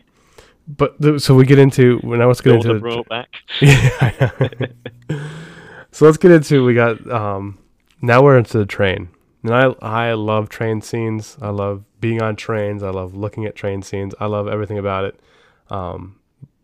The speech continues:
Speaker 2: but there's a lot of nuance that goes on.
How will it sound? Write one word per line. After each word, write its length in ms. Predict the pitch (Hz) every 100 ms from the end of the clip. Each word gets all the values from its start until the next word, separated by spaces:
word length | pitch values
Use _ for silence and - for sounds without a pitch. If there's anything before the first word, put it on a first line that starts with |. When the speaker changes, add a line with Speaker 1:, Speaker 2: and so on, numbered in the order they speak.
| _ -
Speaker 2:
but 280 | 123 120 - _ _ _ _
there's 140 | 110 107
a 60 |
lot 180 | 110 139
of 60 | 143
nuance 340 | 135 123 117
that 80 | 123
goes 260 | 117 107 110
on. 340 | 104 104